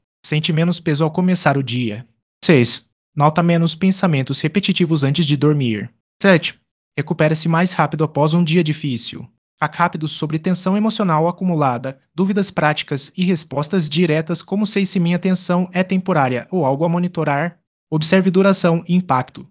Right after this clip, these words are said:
Se a tensão interfere nas suas atividades diárias por semanas seguidas e não melhora com pequenas estratégias, aumente o suporte e monitoramento. Posso fazer o método de três passos no trabalho sem chamar atenção? Sim.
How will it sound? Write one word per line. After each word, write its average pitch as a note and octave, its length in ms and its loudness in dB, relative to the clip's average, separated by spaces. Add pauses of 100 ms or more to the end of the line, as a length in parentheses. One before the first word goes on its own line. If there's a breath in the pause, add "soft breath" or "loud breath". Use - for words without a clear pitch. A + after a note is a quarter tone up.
Se - 180 -2
a D3 60 2
tensão F#3 360 0
interfere F#3+ 540 0
nas F#3+ 160 2
suas G#3+ 260 0
atividades F3 580 2
diárias C#3+ 480 2
por G#3 160 -2
semanas F3+ 480 2
seguidas F#3 540 0
e F3 80 0
não F3+ 140 4
melhora D#3+ 340 4
com F3 160 -2
pequenas F#3+ 500 2
estratégias, D3 840 0 (160 soft breath)
aumente D3+ 340 2
o D3+ 40 0
suporte C#3+ 600 0
e D3 80 0
monitoramento. D#3 960 0 (320)
Posso G3+ 220 0
fazer G3 260 4
o G3+ 60 2
método E3 340 2
de D#3 120 0
três F3 260 0
passos D3+ 380 0
no C#3+ 100 -2
trabalho C3+ 400 0
sem E3+ 180 0
chamar F3 260 2
atenção? E3+ 600 -2 (340)
Sim. B2+ 240 4